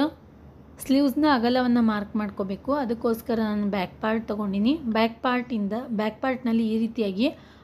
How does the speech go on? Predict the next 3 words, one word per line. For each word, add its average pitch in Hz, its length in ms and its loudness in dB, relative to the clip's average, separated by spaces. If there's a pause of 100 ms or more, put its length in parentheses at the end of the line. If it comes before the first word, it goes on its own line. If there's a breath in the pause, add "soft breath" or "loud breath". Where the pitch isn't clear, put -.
(120)
ಆರ್ಮ್‌ಹೋಲ್‌ನ 254 600 4 (220)
ಸುತ್ತಳತೆಯನ್ನ 233 720 -4
ತಗೋಬೇಕು. 196 680 -8